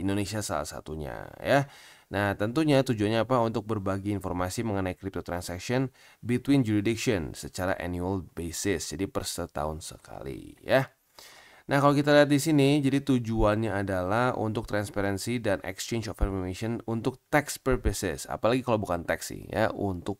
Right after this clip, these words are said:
pajak, ya. Nah, jadi negara-negara yang akan affected by this, eh, framework adalah Argentina, Australia, eh, Brazil, Kanada, China, France,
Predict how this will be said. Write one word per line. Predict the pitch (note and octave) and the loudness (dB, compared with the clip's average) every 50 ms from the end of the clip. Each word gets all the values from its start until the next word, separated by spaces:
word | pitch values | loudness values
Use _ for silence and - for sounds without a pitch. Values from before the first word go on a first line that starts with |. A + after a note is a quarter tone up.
| - | -4
pajak, | - C#2 G#1+ - - - F#2+ F2+ D2 A1 - - _ _ _ - | -8 -6 -6 -8 -8 -2 0 0 0 0 -2 -8 _ _ _ -6
ya. | C2 F#2 B2 B2+ - _ _ - - - - - - - - - - - | 0 0 0 0 0 _ _ -20 -20 -20 -18 -20 -20 -20 -20 -20 -12 -4
Nah, | - B2+ B2 A#2+ A#2 A2+ A2 G#2 | 0 2 4 4 4 4 4 2
jadi | A2 A2 A#2+ D3 D#3+ D#3+ - - | 2 4 6 6 6 6 4 0
negara-negara | - C3 B2 A2 B2 A#2 A#2+ B2 A#2 A#2 A2+ A2+ A2+ - | -2 -2 2 2 4 4 4 2 4 4 4 4 4 0
yang | |
akan | - G#2 G#2+ G#2+ - - - A2+ F#2 G2+ | -2 -2 -2 -2 -2 -2 -2 -2 0 0
affected | A2 F#2+ - G2 - - G#2+ G2 - | -2 -2 -2 -6 -4 -2 -4 -4 -2
by | F#2+ G2 G2 G2 | -2 -4 -4 -2
this, | - F#2+ G2 G2 F#2 - - - | -4 -2 -4 -2 -4 -6 -10 -6
eh, | - - F#2+ F#2 F#2 F#2 F#2 F2+ F2+ F2+ F2 F2+ - | -4 -2 -2 0 0 0 0 0 0 0 -2 -2 2
framework | - D3 E3+ E3+ C3 G2+ G#2+ G2+ - | 2 4 4 6 6 4 4 2 0
adalah | - E2+ F2+ E2+ E2 D#2 D#2 E2+ G#2 A#2 A#2+ - E2+ | -4 -4 -2 -2 -2 -2 0 2 4 4 4 4 2
Argentina, | F2+ E2+ D2+ D#2 E2+ F2+ B2 B2+ B2+ A#2 A2+ G#2+ F#2+ F#2 | 0 -2 -6 -8 -4 -2 0 2 4 4 4 4 2 0
Australia, | F2+ - - A2 A#2 B2 B2 A#2+ A#2 A#2 A2+ A2 G#2+ _ - - - - - - - - - | -2 -2 4 6 8 8 8 6 4 2 2 0 -4 _ -18 -20 -20 -20 -20 -20 -20 -10 -6
eh, | D2+ E2+ F2+ F2 F2+ E2+ | -4 -2 0 0 -2 0
Brazil, | G2+ G#2 A2+ A2+ A#2+ A#2+ A#2 A2 | 2 2 2 2 2 0 0 0
Kanada, | - F2 E2+ E2+ G2+ A2+ A#2 A#2 A2 G#2+ G#2+ | -2 -4 -2 0 0 2 4 4 4 4 4
China, | - A2+ G#2+ G#2+ A2 A2 G#2+ G#2+ G#2+ G#2+ | 2 2 2 2 2 4 4 2 2 0
France, | - - G#2+ G#2+ A2 A2+ A2+ - - - - - - - | 0 2 4 4 4 2 0 -4 -4 -6 -6 -8 -10 -14